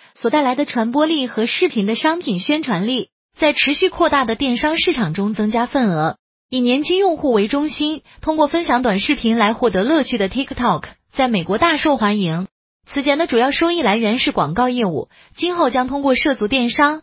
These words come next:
推进业务多元化。母公司中国字节跳动、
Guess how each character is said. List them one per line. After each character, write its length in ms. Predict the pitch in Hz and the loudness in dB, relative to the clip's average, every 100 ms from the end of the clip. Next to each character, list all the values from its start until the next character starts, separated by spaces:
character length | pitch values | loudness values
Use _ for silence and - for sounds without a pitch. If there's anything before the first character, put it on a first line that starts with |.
| - | -12
推 160 | - 262 | -6 -4
进 140 | 247 | -2
业 80 | 269 | -2
务 100 | 214 | 0
多 180 | 175 226 | 0 0
元 220 | 214 180 | 2 0
化。 280 | 214 220 - _ _ _ | -2 -4 -4 _ _ _
母 180 | 208 208 | 0 0
公 200 | 285 330 | 0 -2
司 160 | - 320 | -2 -2
中 200 | 339 339 | -2 0
国 120 | 233 | 0
字 200 | - 320 | 0 -2
节 140 | 180 | -2
跳 200 | 180 277 | -2 0
动、 240 | 196 170 | 0 -4